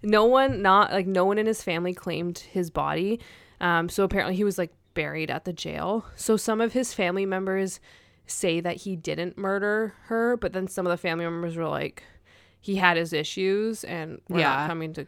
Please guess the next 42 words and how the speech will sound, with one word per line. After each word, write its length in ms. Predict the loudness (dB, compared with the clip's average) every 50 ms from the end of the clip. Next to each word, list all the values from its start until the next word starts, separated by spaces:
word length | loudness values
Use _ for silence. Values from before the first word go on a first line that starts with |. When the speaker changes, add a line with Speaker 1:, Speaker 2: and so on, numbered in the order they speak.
| -14 _ _
Speaker 2:
Sounds 80 | -6
Speaker 1:
collect 280 | 0 4 4 4 4 4
Speaker 2:
like 100 | 2 0
Speaker 1:
him." 40 | 0
Speaker 2:
something 260 | 0 -2 -2 -2 -2
he'd 180 | -2 -2 -2 -2
do. 300 | -2 -4 -4 -4 -6 -8 -10 -14 -14 _ 2
Speaker 1:
Yeah. 340 | 4 6 6 8 6 4 2 -2 -8 -2 2
<laughs> 360 | 4 6 8 8 8 6 6 2 -4 -18 -20 -20 -20 -20 -20 -14 0
So 140 | 4 6 6
apparently 480 | 6 6 4 2 2 2 2 2 0 -2
he 280 | -2 -2 0 0 0
did 260 | 0 0 0 0 0
have 180 | 0 0 -2 0
a 80 | 0 0
bit 140 | 0 0
of 80 | 0 0
a 80 | 0 0
rap 320 | 0 2 2 0 0 -4
sheet 420 | -8 -8 -8 -6 -6 -6 -6 -4
that 320 | -2 0 0 0 0 -2 -6 -6
neither 500 | -2 0 0 0 0 0 0 0 0 -2
Zona 440 | -2 -2 -2 -2 -2 -2 -2 -2 -2
or 180 | -2 -2 -4 -4
Mary 320 | -2 -2 -4 -4 -4 -6
knew 160 | -6 -6 -6 -6
about. 440 | -6 -4 -2 0 0 0 -2 -4 _ -16 -20 -20 -20 -20 -20 -20 -10 -4
Um, 260 | 0 0 0 0 0
he 140 | 0 0 2
had 100 | 2 2
a 60 | 2
criminal 360 | 0 0 0 0 2 2 4 4
record 380 | 4 4 4 2 -2 -6 -4
prior 320 | -2 0 2 2 2 0 -2
and 140 | -4 -4
served 260 | -4 -4 -6 -6 -6 -6
two 160 | -6 -6 -4
years 260 | -2 0 0 0 -2
for 140 | -4 -6 -8
stealing 400 | -8 -8 -6 -4 -2 -2 -2 -4
a 60 | -6
horse. 640 | -8 -8 -6 -6 -4 -6 -6 -8 -10 -14 -18 -18